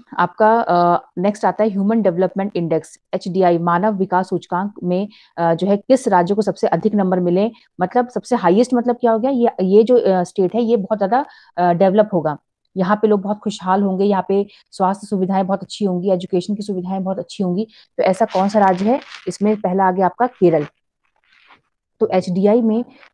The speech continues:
जो है हमारा सबसे आ-, आगे जो देश, अ, राज्य है, अ, India का, वो है केरल।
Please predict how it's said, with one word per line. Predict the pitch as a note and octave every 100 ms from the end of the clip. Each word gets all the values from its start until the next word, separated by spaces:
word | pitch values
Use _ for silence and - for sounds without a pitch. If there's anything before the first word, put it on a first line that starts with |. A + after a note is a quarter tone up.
| -
जो |
है | G3 G#3
हमारा | A3 F#3 G3+
सबसे | F#3+ A#3
आ-, | - E3+
आगे | - E3+ G#3
जो | A3
देश, | F#3 F#3 -
अ, | F3+
राज्य | E3+ E3+ F3+
है, | G3
अ, | F#3+ F3+ F3 E3 E3
India | E3+ F3
का, | E3+
वो | F#3 E3+
है | A#3+
केरल। | F3+ E3 D3+